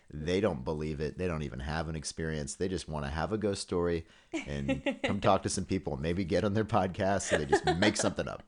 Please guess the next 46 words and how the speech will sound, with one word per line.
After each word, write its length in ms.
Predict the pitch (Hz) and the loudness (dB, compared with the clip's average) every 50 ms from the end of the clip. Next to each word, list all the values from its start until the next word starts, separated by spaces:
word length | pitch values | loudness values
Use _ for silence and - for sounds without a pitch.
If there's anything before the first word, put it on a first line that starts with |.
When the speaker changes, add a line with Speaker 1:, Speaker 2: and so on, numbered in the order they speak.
| - - | -18 -14
Speaker 2:
<laughs> 180 | - - - - | -12 -10 -4 2
Well, 320 | 262 269 262 - - - - _ _ _ - | 4 6 6 4 2 -2 -12 _ _ _ 2
it's 160 | 247 - - | 2 4 8
definitely 340 | 247 247 226 247 294 294 302 | 8 8 8 8 4 0 0
possible. 720 | 302 285 208 196 - - 196 175 175 170 180 214 240 240 - | 0 2 0 0 0 -2 -2 0 0 2 2 0 -2 -4 -2
You 100 | - - | 0 2
Speaker 1:
Yep. 60 | 233 208 | 4 4
Speaker 2:
know, 260 | 190 196 202 202 - - | 6 6 4 4 4 4
I, 160 | 202 202 196 - 196 196 | 4 2 4 4 4 4
I'm 140 | 196 196 202 | 4 4 2
definitely, 760 | 196 214 214 208 - 220 220 - 214 202 190 190 190 190 - - - - _ _ _ _ _ - - | 4 2 2 2 0 -4 -2 -2 0 -2 0 -2 -2 -4 -6 -12 -20 -20 _ _ _ _ _ -2 2
I 60 | 208 | 2
like 140 | 220 220 214 | 4 4 4
to 120 | - 233 | 4 2
approach 360 | 202 208 - 202 196 196 - - | 2 2 2 0 0 0 -2 -4
people 320 | 220 185 202 202 202 190 | -2 -2 0 0 0 0
with 120 | 196 190 | -2 -2
a 60 | 196 185 | -4 -2
really 320 | 190 190 185 185 185 - | -2 0 0 0 0 0
open 260 | - 202 190 196 196 196 | 0 -2 -2 -2 -2 -2
heart 320 | - 196 185 190 196 - | 0 2 2 2 2 0
and 160 | - 202 196 202 | -2 -2 -2 -2
think, 300 | 190 180 180 180 - - - _ _ _ _ _ | -2 -4 -4 -6 -10 -16 -20 _ _ _ _ _
you 100 | - 196 196 | -4 -2 0
know, 120 | 185 180 | 0 0
"You're 200 | 180 190 190 214 | 0 2 2 2
gonna 160 | 208 214 202 190 | 2 2 0 -2
treat 200 | 190 233 214 208 | 0 -2 -2 0
me 100 | 208 202 | 0 -2
the 80 | 190 | 0
way 100 | 185 180 | 0 2
I 120 | 175 180 185 | 2 2 2
would 100 | 208 208 | 2 0
treat 220 | - 247 240 - | -2 -2 -2 -2
you, 220 | - 214 214 214 208 | 0 0 2 2 2
which 160 | 202 202 - | 0 -4 -6
is 60 | 196 | -8
tell 180 | - 240 247 214 | -2 0 0 2
me 100 | 208 208 | 2 2
the 100 | 208 208 | 0 -2
truth." 320 | - - 254 233 240 247 247 - - - - - - - - | -4 -2 2 2 2 2 0 -8 -20 -20 -20 -20 -8 -2 2
Um, 420 | 220 220 202 196 185 185 180 180 - _ _ _ _ _ _ _ - | 6 6 6 6 4 2 -2 -8 -12 _ _ _ _ _ _ _ 4
but 140 | 240 214 185 | 4 4 6
that 240 | 233 233 277 294 254 | 6 4 4 4 2
being 240 | 320 311 294 277 | 0 -2 -2 -2
said, 460 | 240 - 233 220 240 262 277 269 277 | -2 -2 0 0 2 2 0 0 -4